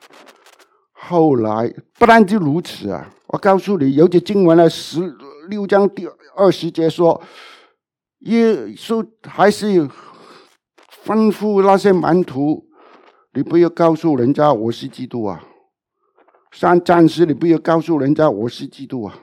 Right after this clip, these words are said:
你不要讲。”奇怪哦，人家也知道他是基督了，他就人都不要讲他是基督，起码彼得知道他是基督了啊。如果你看经文里面明白了，后来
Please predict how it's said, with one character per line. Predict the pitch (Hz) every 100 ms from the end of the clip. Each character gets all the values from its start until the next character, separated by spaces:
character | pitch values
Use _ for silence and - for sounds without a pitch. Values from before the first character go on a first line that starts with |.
| _ -
你 | 131
不 | 127 175
要 | 151
讲。” | - - - _ _ _ _ _ _ _ _ _ _ _ - _
奇 | - 120
怪 | 139 139 107
哦， | 80 - _ _ _ _
人 | - 143
家 | 185
也 | 156
知 | 117 165
道 | 175
他 | 175 170
是 | 147
基 | 147 160
督 | - 156
了， | 135 135
他 | 165
就 | 165 165
人 | 123 127
都 | 123
不 | -
要 | 135
讲 | 123 104 110
他 | 131
是 | 127 131
基 | -
督， | 127 143 - -
起 | - 175
码 | 180 165
彼 | - - 120
得 | 156
知 | 151 147
道 | 147
他 | 147 156
是 | 143 147
基 | 135
督 | 127 131
了 | 104
啊。 | 73 - _ _ _ _ _ _ _ _ _ _ _ _ _ _ _ -
如 | 104
果 | 151
你 | 139
看 | - 160 143
经 | 151 143 117
文 | 117 123
里 | 104
面 | 117 107
明 | 98 90 101
白 | 85
了， | 78
后 | - 165 165 131
来 | 95 80 78